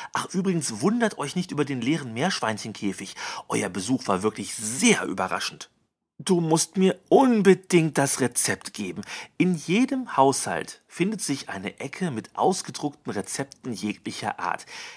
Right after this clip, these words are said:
Je nachdem, wie viele gesellschaftliche Events das Jahr so bereithält, kann dieser Stapel auch schon mal gerne von Boden bis zur Hüfte reichen und mit einem Deckchen drüber als dekoratives Tischchen im Raum genutzt werden. Denn,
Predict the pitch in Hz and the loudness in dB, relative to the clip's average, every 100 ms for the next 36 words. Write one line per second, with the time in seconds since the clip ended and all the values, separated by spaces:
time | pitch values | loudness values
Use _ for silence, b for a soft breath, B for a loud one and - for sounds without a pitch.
0 | B - - 117 127 180 - 135 208 185 | B -16 -12 -2 0 0 0 0 0 -2
1 | - 147 113 92 95 131 - - 120 98 | -2 -2 -2 -2 -2 -2 -4 -8 -8 -6
2 | - 107 107 147 - 117 - 107 131 135 | -4 0 0 0 -2 -4 -2 0 0 0
3 | 117 104 87 101 104 190 220 - 147 127 | -2 -2 0 -2 -2 -6 -6 -6 -8 -6
4 | 117 - - 90 - 180 - - 135 104 | -6 -6 -6 -4 -4 -4 -4 -4 -6 -6
5 | 92 104 101 139 190 B B B - 101 | -6 -2 0 2 0 B B B -2 0
6 | - 156 170 190 180 165 - 196 - - | 2 4 4 2 -2 -4 0 0 0 -6
7 | - 113 85 95 113 247 - 180 - 170 | -2 -2 -2 -4 -4 -6 -4 -6 -6 -10
8 | - 110 107 139 - - 214 170 170 165 | -6 -8 -4 -6 -6 -6 -4 -2 0 0
9 | - B B 110 - - - 233 202 160 | -2 B B -6 -6 -6 -4 0 0 0
10 | 156 - 139 - - 117 - 120 - 113 | -4 -4 -8 -6 -4 -4 -4 -6 -4 -4
11 | 101 104 107 104 110 104 - - 87 85 | 4 4 4 -2 -2 -2 -4 -4 -6 -4
12 | 87 117 | 0 0